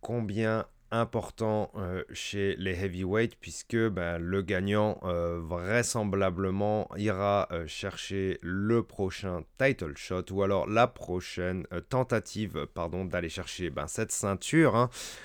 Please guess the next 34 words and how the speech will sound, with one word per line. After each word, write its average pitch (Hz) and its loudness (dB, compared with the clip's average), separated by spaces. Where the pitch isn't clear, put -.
puisqu'on, 98 0
on 110 2
annoncerait 107 4
un 95 -2
John 98 0
Jones 98 -2
face - -8
à 90 -2
Miocic, 90 -4
euh, 85 -4
qui, 95 -4
euh, 87 0
ne 95 2
m'emballe 107 6
absolument 110 2
pas 101 2
du 95 -2
tout, 120 -2
même 107 4
si, 110 2
euh, 92 4
j'estime 95 -4
que - -6
Miocic, 87 -4
euh, - -4
mérite, 113 2
mérite 98 0
d'avoir 90 2
ce - -10
dernier 92 0
combat. 104 4
Maintenant, 107 2
euh, 95 -2
c'est - -6